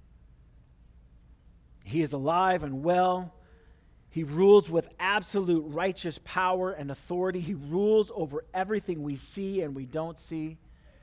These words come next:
His power is over all of creation, and even the mountains themselves tremble at his presence. He rules and he reigns forever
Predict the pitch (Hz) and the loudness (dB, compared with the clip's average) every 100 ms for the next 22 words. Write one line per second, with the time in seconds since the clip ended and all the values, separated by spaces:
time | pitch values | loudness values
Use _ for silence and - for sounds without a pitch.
0 | - - 180 185 - - 175 180 196 214 | -20 -2 0 0 -2 -4 0 2 4 2
1 | 214 - - - 170 196 175 175 160 185 | 0 -4 -12 -4 0 2 2 2 4 6
2 | 202 220 226 202 143 - 180 170 202 220 | 10 12 12 8 2 -4 0 4 4 2
3 | - 220 170 180 196 180 156 160 175 208 | 0 -2 0 -2 -2 -4 -6 -2 0 0
4 | 247 220 156 156 151 - 190 190 180 - | -2 -6 -4 -4 -4 -2 0 0 -2 -8
5 | - 180 190 214 226 202 185 151 - - | -12 -2 2 2 0 0 0 0 -4 -20
6 | - - 170 147 165 147 - - 156 139 | -12 -2 0 2 0 -2 -8 -8 -6 -6
7 | 131 151 - - - - 190 196 156 156 | -8 -16 -16 -20 -20 -12 -6 -6 -4 0
8 | 190 226 220 202 220 180 180 151 185 202 | 4 6 6 4 2 -2 -2 -4 -2 0
9 | 208 180 - 190 185 185 185 | 0 -4 -10 -2 0 0 -2